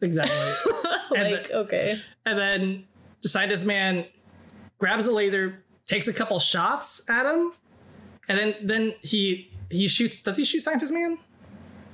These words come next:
Speaker 2: I think so.
Speaker 1: And then the, then, then the laser gun explodes.
Speaker 2: Yeah.
Speaker 1: It goes
Speaker 2: The
Speaker 1: beep, beep,
Speaker 2: laser
Speaker 1: beep, beep,
Speaker 2: gun
Speaker 1: and
Speaker 2: is
Speaker 1: explodes.
Speaker 2: awesome because it's like,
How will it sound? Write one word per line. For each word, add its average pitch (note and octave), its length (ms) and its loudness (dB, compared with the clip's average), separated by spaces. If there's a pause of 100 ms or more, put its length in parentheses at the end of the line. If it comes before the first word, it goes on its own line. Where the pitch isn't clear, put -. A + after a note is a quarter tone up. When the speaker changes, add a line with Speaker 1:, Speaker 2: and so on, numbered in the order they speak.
(580)
Speaker 2:
I A#3 80 0
think C#4+ 240 2
so. G#3+ 520 2 (760)
Speaker 1:
And G#3 120 4
then F4 100 4
the, B3 240 2
then, A#3+ 440 4
then C#4+ 200 2
the C#4+ 80 4
laser A#3 280 2
gun F#3 140 0
explodes. D3 840 0
Speaker 2:
Yeah. F#3+ 440 0 (180)
Speaker 1:
It G#3+ 80 0
goes A#3+ 140 4
Speaker 2:
The A#3+ 40 4
Speaker 1:
beep, B3+ 100 4
beep, B3+ 80 4
Speaker 2:
laser D4 160 2
Speaker 1:
beep, G#3 60 0
beep, B3+ 80 2
Speaker 2:
gun A#3+ 160 0
Speaker 1:
and A3 100 2
Speaker 2:
is G3+ 60 0
Speaker 1:
explodes. G3 340 0
Speaker 2:
awesome F#3+ 200 0
because F#3+ 360 0
it's G3 200 -2
like, F#3+ 420 -2